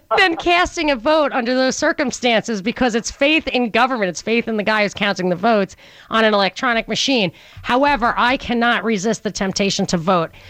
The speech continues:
but I always vote my conscience. So I register as a Republican so I can vote for Ron Paul or Rand Paul or whatever,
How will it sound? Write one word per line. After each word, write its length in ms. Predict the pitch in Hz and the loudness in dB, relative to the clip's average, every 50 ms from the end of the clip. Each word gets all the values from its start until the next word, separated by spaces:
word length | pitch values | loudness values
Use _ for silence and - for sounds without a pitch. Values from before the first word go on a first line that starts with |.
| - - | -10 -4
but 120 | - - 185 | 0 0 0
I 80 | 180 | 0
always 500 | - - 247 226 240 262 262 277 277 202 | 2 2 4 4 4 2 2 0 -2 -2
vote 260 | 180 175 233 240 226 - | -2 0 0 0 0 0
my 120 | 208 208 | -2 -4
conscience. 540 | 202 - - 190 196 190 - - 156 147 - | -4 -2 -2 -2 0 0 -2 -4 -6 -6 -2
So 160 | - - 180 | 0 2 2
I 80 | 165 165 | 2 2
register 400 | 180 202 233 226 240 - - 302 | 2 2 0 0 0 0 0 0
as 80 | 294 240 | 0 0
a 60 | 277 | 0
Republican 560 | 285 277 - 226 240 208 240 233 - 233 220 | -2 -2 -2 -2 -2 -2 -4 -4 -2 -2 -2
so 100 | - - | 0 0
I 80 | 190 180 | -2 0
can 180 | - - 175 156 | 0 0 0 2
vote 240 | 170 180 185 185 | 2 2 0 0
for 220 | - 233 254 247 233 | -2 0 0 0 0
Ron 320 | 185 180 180 196 208 233 | 2 2 2 2 2 0
Paul 380 | - - 226 202 202 208 202 196 | 0 0 0 2 2 2 2 2
or 80 | 190 | 2
Rand 260 | 175 190 202 208 214 - | 0 0 0 0 0 -2
Paul 240 | - 226 220 220 | 0 0 0 2
or 80 | 220 226 | 2 0
whatever, 500 | 226 226 214 190 170 160 180 180 180 | 0 0 2 2 2 2 2 0 0